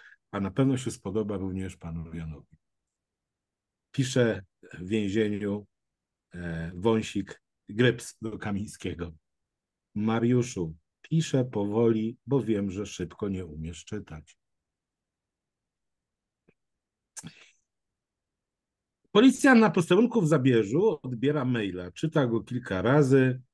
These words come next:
czyta go, po czym, e, w pewnym momencie wstaje i zaczyna zamiatać podłogę.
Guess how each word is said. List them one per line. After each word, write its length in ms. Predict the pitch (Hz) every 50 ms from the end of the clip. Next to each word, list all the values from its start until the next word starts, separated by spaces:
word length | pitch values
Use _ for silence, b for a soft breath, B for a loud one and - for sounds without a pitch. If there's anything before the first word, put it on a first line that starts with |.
| _ _ _ _ _ _ _ _ _
czyta 460 | - - 131 135 135 131 - 127 113
go, 480 | 110 98 110 110 110 107 110 101 92 - _ _ _ _ _ _ _ _
po 80 | - 165
czym, 320 | 165 - 151 139 135 127 - -
e, 360 | - 92 95 92 90 90 90
w 80 | - -
pewnym 360 | _ - 127 135 143 135 123
momencie 500 | 113 101 104 104 110 117 120 - - 98
wstaje 300 | 85 - - 135 151 185
i 60 | 185
zaczyna 380 | 139 123 110 - 135 143 143 123
zamiatać 520 | 113 113 104 113 113 120 - 127 117 -
podłogę. 540 | - - 107 101 90 78 78 73 69 71 69